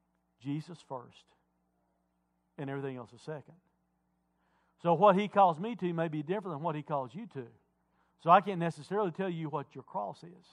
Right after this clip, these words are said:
other than the fact I think in a major portion of it, it is us being obedient to whatever Christ calls us to do.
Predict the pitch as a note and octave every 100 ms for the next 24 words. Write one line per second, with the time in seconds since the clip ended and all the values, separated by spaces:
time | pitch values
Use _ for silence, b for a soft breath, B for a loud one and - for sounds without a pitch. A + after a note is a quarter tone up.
0 | _ _ _ _ _ _ _ _ _ _
1 | _ _ _ _ _ _ _ _ _ _
2 | _ _ _ - F3 E3 D#3 D3 C#3+ D#3+
3 | D3 D3+ D3 D#3 D3 D#3 C3+ C#3 D#3 D#3+
4 | C#3+ C#3 F#3+ G3 E3+ D3 C#3 C#3 G3 D3
5 | C#3 C#3 C#3 D3+ C#3+ D3+ C#3+ B2+ B2 D#3
6 | F3 D3 C#3 B2+ C3 C#3+ C#3+ - C#3+ C3+
7 | - C#3 C3 B2+ B2+ B2+ B2+